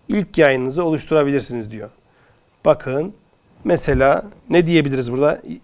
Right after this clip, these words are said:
X ürününü artık eczanelerin, e, reklam yasağı var biliyorsunuz ama ola ki reklam yasağı olmayan bir yer olsaydı X ürününü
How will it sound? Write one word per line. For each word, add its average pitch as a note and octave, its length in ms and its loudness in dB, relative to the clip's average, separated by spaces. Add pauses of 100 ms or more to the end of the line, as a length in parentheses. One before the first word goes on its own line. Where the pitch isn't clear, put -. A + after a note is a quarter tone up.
X F#3 400 -4
ürününü D3 600 2 (420)
artık B2+ 280 -2
eczanelerin, D#3 760 2 (640)
e, C#3+ 60 -10
reklam D3 540 0
yasağı D3 320 2
var B2+ 180 -4
biliyorsunuz B2+ 640 -6
ama C3 300 -4 (600)
ola E3+ 200 4
ki E3+ 120 -2
reklam E3 300 0
yasağı D3+ 280 2
olmayan D#3+ 460 2
bir C3 100 -2
yer B2 160 0
olsaydı C3+ 380 -2
X E3 260 -8
ürününü D#3 560 0